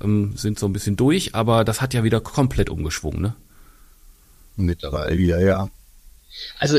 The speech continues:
Speaker 2: weißt du, ich, ich würd gern noch mal einen Schritt zurückgehen und wir, wir, wir reden ja von Krisen und von Polykrisen und, und, und dann gab's die Chipkrise, dann gab's Corona und jetzt gibt's, was weiß ich, Preisverfall, Elektrofahrzeuge und alles ist eine Krise. Ich
Speaker 1: Ja,
Speaker 2: glaube,
Speaker 1: ja, ja.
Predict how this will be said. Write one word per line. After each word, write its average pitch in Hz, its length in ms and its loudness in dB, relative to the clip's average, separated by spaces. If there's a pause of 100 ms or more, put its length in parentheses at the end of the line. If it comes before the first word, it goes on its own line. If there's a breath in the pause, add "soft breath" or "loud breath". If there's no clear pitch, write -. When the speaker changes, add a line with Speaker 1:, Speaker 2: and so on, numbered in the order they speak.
(120)
Speaker 2:
weißt 170 200 -2
du, - 40 -12
ich, - 240 -6 (480)
ich 127 220 -12
würd 147 160 0
gern 135 180 4
noch 139 80 0
mal 127 140 0
einen 135 180 0
Schritt 127 220 0
zurückgehen 117 720 -2
und 117 260 -4
wir, 107 220 2
wir, 117 160 -4
wir 117 140 -2
reden 135 180 2
ja 135 80 2
von 110 220 -2
Krisen 147 400 -4
und 117 120 -2
von 107 200 -2
Polykrisen 123 1040 -2
und, 107 280 -2
und, 104 280 -8
und 95 80 -14
dann 98 120 -6
gab's 101 220 0
die 110 80 -2
Chipkrise, 127 520 -2
dann 113 100 -2
gab's - 180 -2
Corona 139 480 0 (100)
und 104 200 0
jetzt - 180 -4
gibt's, - 240 -6
was 101 160 -6
weiß 101 140 -2
ich, - 160 -8
Preisverfall, - 580 -4
Elektrofahrzeuge 82 880 -4
und 98 100 -2
alles 120 260 0
ist 110 180 -8
eine 110 80 -6
Krise. - 380 -6 (840 soft breath)
Ich - 160 -6
Speaker 1:
Ja, 110 60 -2
Speaker 2:
glaube, 151 540 2 (260)
Speaker 1:
ja, 98 60 -8
ja. 85 80 -8